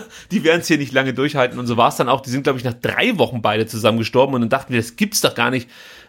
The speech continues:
Ähm, haben wir hier irgendwie vergiftetes Futter oder wir konnten es uns nicht erklären, warum die dann auch mal zeitgleich starben. Und dann haben wir uns die nächste Fuhre Mäuse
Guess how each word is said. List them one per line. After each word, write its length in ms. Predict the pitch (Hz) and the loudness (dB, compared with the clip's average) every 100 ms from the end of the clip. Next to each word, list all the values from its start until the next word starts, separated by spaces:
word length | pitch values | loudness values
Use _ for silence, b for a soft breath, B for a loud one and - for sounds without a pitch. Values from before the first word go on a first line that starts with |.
| - | 2
Ähm, 320 | 123 120 117 | 4 4 2
haben 120 | 139 | 2
wir 80 | 143 | 4
hier 140 | 135 | 6
irgendwie 600 | 135 156 139 135 131 110 - _ _ _ _ _ - | 4 2 0 2 2 0 -8 _ _ _ _ _ -12
vergiftetes 640 | - - 165 - 123 123 | -12 -6 -4 -4 -2 -2
Futter 520 | - - - - 135 123 | -4 -2 -2 2 4 6
oder 220 | 123 117 - - - - _ - | 4 0 -10 -20 -20 -20 _ -18
wir 100 | - | -14
konnten 240 | - 190 180 | -2 -2 -2
es 120 | 135 | -8
uns 160 | 120 156 | -10 -4
nicht 120 | 170 | 0
erklären, 360 | 175 185 196 | 0 0 0
warum 180 | 131 123 | 0 0
die 80 | 127 | 0
dann 160 | 131 104 | 0 0
auch 140 | 117 | 0
mal 120 | 113 | -2
zeitgleich 600 | - 151 190 113 104 104 B B B B B B | -2 -4 -2 -2 -2 -4 B B B B B B
starben. 460 | - 104 98 160 | -2 2 2 0
Und 100 | 139 | -2
dann 100 | 135 | 2
haben 160 | 143 156 | 2 2
wir 80 | 156 | 0
uns 480 | 151 151 - - _ _ - | -2 -2 -6 -10 _ _ -8
die 340 | 131 127 117 - _ _ | -2 0 -2 -6 _ _
nächste 360 | 127 170 240 226 | 2 4 4 0
Fuhre 340 | - 151 135 | 4 4 4
Mäuse 600 | 120 113 120 120 175 185 | 4 4 4 4 0 -2